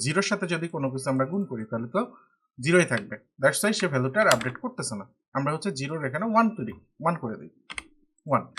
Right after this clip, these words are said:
এবার ইনক্রিমেন্ট টু, টু into টু, ফোর, ফোর into টু, এইট, এইট into টু, সিক্সটিন। এভাবে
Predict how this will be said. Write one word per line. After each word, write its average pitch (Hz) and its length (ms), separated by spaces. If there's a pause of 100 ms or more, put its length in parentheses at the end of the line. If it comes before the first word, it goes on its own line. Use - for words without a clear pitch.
(1200)
এবার 185 200
ইনক্রিমেন্ট 175 360 (380)
টু, 143 80 (1040)
টু 165 60 (100)
into 156 240
টু, 226 80 (240)
ফোর, 120 200 (560)
ফোর 147 120 (100)
into 139 140 (100)
টু, 240 60 (480)
এইট, 120 260 (680)
এইট 143 180
into 160 140 (100)
টু, 214 60 (460)
সিক্সটিন। - 380 (500)
এভাবে 165 220